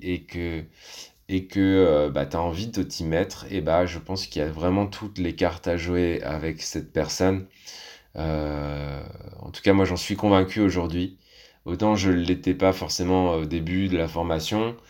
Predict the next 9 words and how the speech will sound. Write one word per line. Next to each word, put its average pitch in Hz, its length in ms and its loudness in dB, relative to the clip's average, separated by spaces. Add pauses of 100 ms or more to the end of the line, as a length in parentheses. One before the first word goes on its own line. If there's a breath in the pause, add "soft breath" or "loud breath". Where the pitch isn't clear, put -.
(280 loud breath)
mais 80 100 -4
aujourd'hui, 90 460 2
je 85 140 -2
pense 98 400 -4
qu'il 82 440 -2
y 78 120 -2
a 78 80 2
vraiment, 87 560 2
euh, 65 320 -2